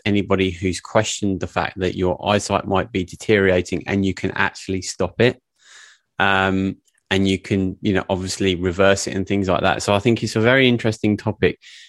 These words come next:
'cause it's almost like it's socially accepted now when we get to a certain age, we either wear glasses or we go and have laser treatment, which my father has actually just had done this week.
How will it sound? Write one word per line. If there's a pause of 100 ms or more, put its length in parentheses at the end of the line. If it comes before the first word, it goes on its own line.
(120)
'cause
it's
almost
like
it's
socially
accepted
now
when
we
get
to
a
certain
age,
we
either
wear
glasses (760)
or (320)
we
go
and
have
laser
treatment,
which
my
father
has
actually
just
had
done
this
week.